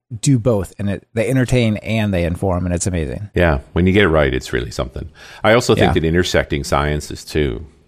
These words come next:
Speaker 2: you know, especially when you talk about a, a subject as tricky as, as life in the solar system, it's not just about astrobiology or aerospace engineering. It's also a lot of other aspects of biology and physics that come into play, that it's the composite of that knowledge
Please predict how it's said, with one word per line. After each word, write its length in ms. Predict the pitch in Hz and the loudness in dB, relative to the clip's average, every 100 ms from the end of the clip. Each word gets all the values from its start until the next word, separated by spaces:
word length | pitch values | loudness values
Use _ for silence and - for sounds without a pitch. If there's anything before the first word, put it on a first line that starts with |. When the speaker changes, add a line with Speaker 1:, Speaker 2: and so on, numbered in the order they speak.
| _ _ | _ _
Speaker 2:
you 100 | - | -8
know, 100 | 60 | -6
especially 360 | 67 - 101 101 | -4 -4 -2 0
when 80 | 82 | 0
you 60 | |
talk 200 | 87 80 | 2 2
about 180 | 78 69 | 4 2
a, 140 | 64 - - - - | 0 -6 -20 -10 -4
a 40 | |
subject 360 | - 92 85 82 | 0 0 0 -2
as 100 | - | -2
tricky 340 | 95 - 76 | -2 0 0
as, 200 | 67 67 - | 0 -4 -6
as 180 | 76 69 | -6 -2
life 380 | 69 76 80 | 0 0 0
in 80 | 76 | -4
the 40 | 67 | -4
solar 280 | 85 92 | 0 0
system, 340 | 85 - - 67 | 0 -4 -6 -6
it's 180 | 90 - | -6 -2
not 240 | 95 92 - | 0 0 0
just 240 | 80 - | -4 -2
about 400 | 71 73 67 - | 0 2 0 -4
astrobiology 920 | 73 - 69 71 71 92 78 104 - - - - - - | -6 -4 -2 0 2 2 0 -6 -16 -20 -20 -20 -20 -6
or 480 | - 73 65 64 - 90 | 0 0 0 -2 -4 0
aerospace 580 | 87 87 - 82 - - _ - | 2 2 0 -2 -2 -12 _ -8
engineering. 640 | 95 92 95 117 95 - - | -6 -2 -2 -2 -6 -10 -8
It's 160 | - | 0
also 580 | 85 78 - 95 90 90 _ _ _ _ _ _ _ - | 0 0 0 2 4 0 _ _ _ _ _ _ _ -2
a 80 | |
lot 260 | 95 87 98 | 2 4 4
of 80 | 92 | 4
other 240 | 92 92 | 4 2
aspects 420 | - 85 - 85 76 | 0 -2 -2 -4 -4
of 80 | |
biology 480 | 76 80 80 76 78 | 0 2 2 0 -4
and 80 | 73 | -4
physics 360 | 98 107 - - | -2 -2 -4 -6
that 80 | - | -4
come 200 | - 76 | -4 -4
into 160 | 67 | -6
play, 300 | - 107 113 | -2 0 2
that 120 | 80 | 2
it's 140 | 80 - | -2 -6
the 120 | 82 | -8
composite 580 | - 82 90 95 - 76 | -4 -4 -2 -2 -2 -2
of 140 | 71 | -2
that 180 | 71 64 | -6 -6
knowledge 600 | 73 65 98 107 - - | -4 -2 0 -2 -6 -16